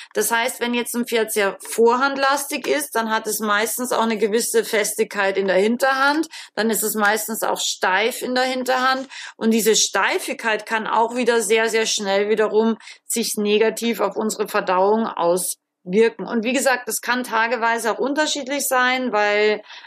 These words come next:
ähm, das Pferd zum Beispiel an einem Tag mehr Bewegung hat oder weniger Bewegung hat und dadurch eben insgesamt noch steifer oder weniger steif ist, ja. Deswegen alles, was wir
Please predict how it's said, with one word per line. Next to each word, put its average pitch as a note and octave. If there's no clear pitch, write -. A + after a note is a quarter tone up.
ähm, F#3+
das G3
Pferd G3+
zum G3+
Beispiel G#3
an G3+
einem G#3
Tag F#3+
mehr G3
Bewegung G#3
hat G3
oder F#3+
weniger B3+
Bewegung A#3+
hat A#3
und G3
dadurch G3+
eben G3
insgesamt G#3+
noch G3+
steifer G3
oder F3+
weniger G#3
steif -
ist, -
ja. F#3
Deswegen A#3
alles, B3+
was B3
wir A#3